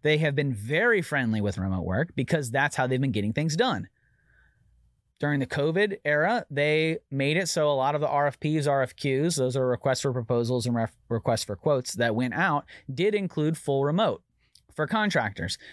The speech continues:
So a contracting organization, whether they lived in the D C or the,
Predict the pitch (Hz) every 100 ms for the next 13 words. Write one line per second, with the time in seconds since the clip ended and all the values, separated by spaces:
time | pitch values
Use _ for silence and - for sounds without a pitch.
0 | - - 165 160 151 202 233 220 185 165
1 | 143 127 127 107 104 - 147 180 127 127
2 | 131 127 123 135 143 131 117 117 113 127
3 | 123 127 117 113 110